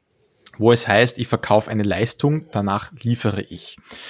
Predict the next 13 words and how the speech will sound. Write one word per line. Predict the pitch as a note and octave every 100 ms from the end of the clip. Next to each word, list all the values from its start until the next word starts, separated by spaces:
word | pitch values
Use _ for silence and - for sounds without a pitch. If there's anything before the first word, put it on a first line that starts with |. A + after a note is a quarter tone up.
| - - - _
Und | A#2 A#2 A#2+ -
viele | - B2+ C3+
versuchen, | B2+ - B2+ - C3+
so | B2
ihren | B2+ A#2+ A#2+
Idealismus | - A#2+ - B2+ A#2 G#2+ A2+ - B2+ B2+ -
oder | A2 A2
ihre, | A2 A2 G#2+ G#2+
ihre, | G#2+ G#2 G2+ G2+ G2+ - - - -
ihre, | A2 G#2 G#2 G2+ G2+ G2 - - _ - _ _
ich | -
sag's | G#2 - A2
mal, | G#2 G2+